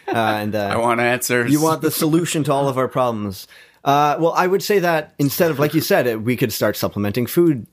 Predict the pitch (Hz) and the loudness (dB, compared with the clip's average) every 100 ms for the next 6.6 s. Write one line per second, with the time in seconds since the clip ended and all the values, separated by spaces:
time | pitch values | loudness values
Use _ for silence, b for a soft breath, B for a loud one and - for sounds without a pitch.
0 | - 107 95 95 110 107 113 113 123 160 | -6 0 0 0 -2 0 0 0 0 2
1 | 170 - 131 120 113 - 117 107 107 b | 2 2 2 2 0 -2 -2 0 -2 b
2 | b b 113 92 156 135 - - - 120 | b b 0 2 2 2 -4 -8 -8 -6
3 | - - - 113 110 143 - 127 113 85 | -6 -8 -6 -2 2 0 2 2 2 0
4 | - 98 90 101 95 104 104 113 - 107 | -4 -2 -2 -4 -4 -2 0 0 0 0
5 | 104 104 - 113 110 104 131 147 101 - | 2 0 -2 -4 -2 0 2 2 0 -2
6 | 98 98 - 98 90 87 | 0 0 0 -2 -2 -6